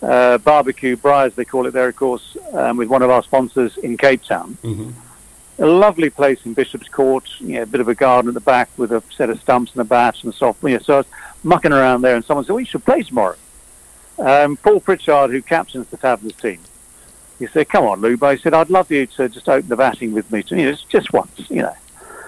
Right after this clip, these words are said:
Speaker 1: And come whatever it was, five o'clock the following day, I, there I was with the pads on and all the rest of it, striding out to bat as though it was sort of nineteen eighty-five again.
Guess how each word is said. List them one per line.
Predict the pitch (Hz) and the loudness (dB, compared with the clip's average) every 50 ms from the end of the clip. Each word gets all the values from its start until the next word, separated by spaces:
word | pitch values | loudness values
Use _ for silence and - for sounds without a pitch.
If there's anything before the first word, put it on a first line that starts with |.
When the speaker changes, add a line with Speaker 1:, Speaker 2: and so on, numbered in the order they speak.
| - - - - - - - - - - - | -18 -18 -18 -20 -20 -20 -20 -18 -8 0 2
Speaker 1:
And | 135 139 147 135 | 4 4 4 2
come | - - 185 185 175 170 | 2 4 4 4 4 4
whatever | 160 156 151 147 139 | 4 2 4 4 4
it | 147 139 | 4 4
was, | 143 147 135 - | 4 4 2 2
five | - - 156 151 135 | 0 0 2 2 2
o'clock | 123 - - 147 - | 0 0 0 0 0
the | - | 0
following | - - 139 131 131 127 123 | 0 2 2 2 2 0 2
day, | 123 139 131 127 127 | 2 4 4 4 4
I, | 131 131 | 2 2
there | - 147 143 | 4 4 4
I | 139 | 4
was | 135 131 139 135 - | 4 4 2 0 0
with | - 113 | -4 -12
the | - | -8
pads | - 139 139 135 123 - | -2 0 0 0 0 -2
on | 120 113 113 113 107 - - - - - - - - - - - - - | -4 -4 -4 -4 -8 -14 -18 -20 -20 -20 -20 -20 -20 -20 -20 -18 -12 -8
and | 135 127 | -4 -2
all | 127 123 | -2 -2
the | 117 | 0
rest | 120 131 127 - - - | 0 0 0 -2 -6 -10
of | 104 | -10
it, | 104 107 - - - - - - - | -10 -10 -10 -12 -16 -18 -18 -18 -18
striding | - - - - - 156 151 143 127 135 131 | -18 -16 -8 0 2 4 4 4 2 0 -2
out | 131 123 123 - - | -2 -2 -4 -4 -6
to | 127 | -2
bat | 110 143 131 123 - 110 - | 0 0 0 0 -2 -6 -10
as | 117 | -6
though | 107 123 120 120 117 117 110 - - - - - - - - | -2 0 2 2 0 0 -4 -8 -12 -16 -18 -18 -18 -12 -10
it | 294 - - 254 180 156 - - - | -10 -8 -8 -8 -8 -8 -8 -6 -2
was | 127 123 - - | -2 -2 -2 -4
sort | 156 - 165 151 - 147 135 | -8 -8 -8 -6 -4 0 2
of | 131 127 | 2 4
nineteen | 135 135 135 139 135 - 135 127 | 4 4 4 2 2 2 2 4
eighty-five | 131 127 117 - 110 - 143 139 135 131 110 | 4 2 2 0 2 2 4 6 6 4 2
again. | 117 101 101 95 - | 0 -2 -2 -6 -6